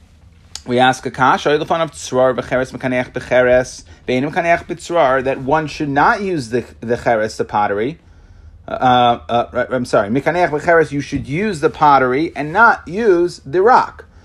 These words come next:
So it's a kasha on, um, it's a kasha on, uh, Rav Huna, who said you use the rock, that you shouldn't be over on Muktzah. So Tiyufta de Rav Huna, it's a kasha on Rav Huna. Rav Huna said that you use the rock, you're over on Muktzah,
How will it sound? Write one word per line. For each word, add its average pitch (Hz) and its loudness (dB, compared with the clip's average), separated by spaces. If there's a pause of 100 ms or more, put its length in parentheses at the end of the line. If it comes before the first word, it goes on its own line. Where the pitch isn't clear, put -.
(220)
So 151 2
it's 147 -4
a 143 0
kasha 175 2
on, 165 2 (400)
um, 127 4 (120)
it's 135 -6
a 135 -8
kasha 170 0
on, 143 2 (320)
uh, 127 2
Rav 131 0
Huna, 175 2
who 156 -4
said 175 4 (140)
you 151 -8
use 180 -6
the 208 4
rock, 208 4 (240)
that 143 -6
you 160 -4
shouldn't 220 -4
be 196 -2
over 180 0
on 165 -2
Muktzah. 151 -4 (180)
So 147 -6
Tiyufta 151 -2
de 139 -2
Rav 143 2
Huna, 135 -2
it's 135 -10
a 139 -8
kasha 135 -4
on 131 -8
Rav 127 -10
Huna. 135 -4
Rav 123 -6
Huna 156 -8
said 131 -6
that 123 -6
you 127 -8
use 123 -8
the 127 -8
rock, 123 -2
you're - -6
over 135 -2
on 127 -2
Muktzah, 117 -6